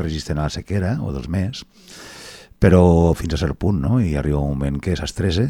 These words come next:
i arriba un moment que pateix, i arriba un moment que es mor, no? I notem aquest any nosaltres mateixos, que ha sigut un any... bueno, està sent un any terrible, perquè fa dos anys que no plou, fa dos anys que tenim pluges minses, i a més quan ha plogut, ha plogut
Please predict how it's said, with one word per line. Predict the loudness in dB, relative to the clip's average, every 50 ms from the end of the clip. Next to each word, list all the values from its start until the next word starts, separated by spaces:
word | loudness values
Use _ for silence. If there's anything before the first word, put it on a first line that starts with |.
| -4 -6 -8
i | -6
arriba | -4 -2 -2 -2 -2
un | -2 -4 -4
moment | -4 -4 -4 -6 -6
que | -8 -8 -8
pateix, | -6 -6 -4 -2 0 0 0 0 -2
i | -4 -4
arriba | -4 -4 -4
un | -4 -4
moment | -6 -6 -6
que | -6 -6
es |
mor, | -4 -4 -4 -4 -4 -6
no? | -6 -6 -6 -6 -6
I | -6 -8 -8 -8 -10 -10 -12 -14 -16 -14
notem | -14 -12 -10 -8 -8 -8
aquest | -8 -8 -8 -8 -8
any | -6 -6 -4
nosaltres | -4 -4 -4 -6 -6 -6 -6
mateixos, | -4 -4 -4 -4 -2 -2 -4 -4 -4
que | -6 -8
ha | -8
sigut | -6 -6 -6 -6 -6
un | -6 -6
any... | -6 -8 -8 -10 -12 _ _ -20 -20 -20 -20 -16 -6 -2
bueno, | 0 0 0 0 -2
està | -4 -4 -4
sent | -4 -2 -2 -2 0
un | 0 -2 -2
any | -2 -4 -4
terrible, | -6 -6 -6 -8 -8 -6 -6 -4 -4 -4
perquè | -6 -8 -8 -8 -8
fa | -6 -4 -2
dos | 0 0 0 0 -2
anys | -4 -4 -6
que | -8 -8
no | -6
plou, | -4 -4 -2 -2 -2 -2 -4
fa | -6 -6 -6
dos | -4 -4 -4
anys | -4 -6 -6 -8 -8
que | -8
tenim | -6 -4 -4 -4 -4 -6 -8 -10 -12 _
pluges | -4 -2 -2 -2 -2 -4 -4
minses, | -2 -2 -2 -2 -4 -2 0 0 0 0 0
i | -2
a | -2 -2 -2
més | -4 -6 -6 -6
quan | -6 -6 -6
ha | -4
plogut, | -4 -4 -2 0 -2 -2 -2
ha | -4
plogut | -6 -6 -4 -2 -2 -4 -4 _